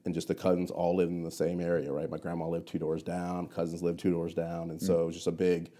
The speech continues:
Speaker 1: huge, uh, compound of Fosters running around, right?
Speaker 2: <laughs>
Speaker 1: Foster, Saunders, and a couple other, uh, families that branched out. Uh, but when I was five, we moved to Wyoming, so I kinda lost a little bit my West Side roots, but I'm still in there, still in my blood.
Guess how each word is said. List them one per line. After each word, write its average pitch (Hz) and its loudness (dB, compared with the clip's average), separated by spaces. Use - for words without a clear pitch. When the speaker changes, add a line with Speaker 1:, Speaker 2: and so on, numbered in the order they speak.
Speaker 1:
huge, 113 6
uh, 92 10
compound 101 4
of 87 -2
Fosters 98 4
running 95 6
around, 90 2
right? 92 6
Speaker 2:
<laughs> - -16
Speaker 1:
Foster, 104 8
Saunders, 98 6
and 90 4
a - 2
couple 92 6
other, 90 6
uh, 85 2
families 87 2
that 80 0
branched 87 0
out. 85 4
Uh, 92 6
but 92 2
when 101 8
I 107 10
was 101 8
five, 101 10
we 92 4
moved 90 2
to 92 4
Wyoming, 87 0
so 82 2
I 85 2
kinda 90 0
lost 92 4
a - 0
little 101 4
bit 98 8
my 87 2
West 92 4
Side 87 8
roots, 87 4
but 85 0
I'm 92 0
still 90 4
in 90 0
there, 85 0
still 92 2
in 90 0
my 87 0
blood. 85 -2